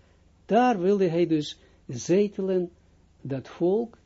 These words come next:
naar evenbeeld van de engelen, en ook daar neer, ja, ehm,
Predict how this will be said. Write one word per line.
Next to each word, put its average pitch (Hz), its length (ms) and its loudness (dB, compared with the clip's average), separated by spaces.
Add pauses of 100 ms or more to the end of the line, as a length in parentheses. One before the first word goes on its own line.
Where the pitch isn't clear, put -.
(1200)
naar 131 380 0
evenbeeld 135 760 0
van 123 200 -6
de 117 360 -6 (160)
engelen, 185 560 0 (480)
en 123 160 -8
ook 113 180 -8
daar 139 380 -4
neer, 165 360 2 (220)
ja, 190 180 -4 (560)
ehm, 151 400 4